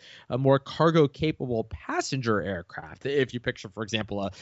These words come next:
oh, a Boeing triple seven dash three hundred E R, it can carry a lot of cargo. And so just a lot of new capacity in the marketplace and, uh, you know, not a great demand environment. So,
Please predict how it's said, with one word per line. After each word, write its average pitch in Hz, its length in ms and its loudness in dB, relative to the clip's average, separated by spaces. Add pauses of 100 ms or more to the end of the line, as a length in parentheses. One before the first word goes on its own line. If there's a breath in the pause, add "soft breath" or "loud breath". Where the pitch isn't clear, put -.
oh, 104 200 0
a 92 60 -4
Boeing 104 380 -4
triple - 300 -2
seven 107 640 -4
dash 104 260 -4
three 120 200 0
hundred 110 340 -2
E 110 100 0
R, 107 300 2
it 139 120 -8
can 165 200 -6
carry 127 320 2
a 113 80 2
lot 107 240 2
of 104 100 -4
cargo. 104 540 0
And 98 160 -6
so 107 280 2 (360 loud breath)
just - 160 -6
a 117 60 2
lot 131 200 4
of 185 80 0
new 185 140 0
capacity 160 500 0
in 139 80 -6
the 131 60 -8
marketplace 135 760 -4
and, 113 300 -6
uh, 107 180 -4
you 113 80 -8
know, 117 80 -8
not 139 240 0
a 135 60 0
great 131 420 0
demand 120 420 -2
environment. 104 680 -4
So, 107 320 0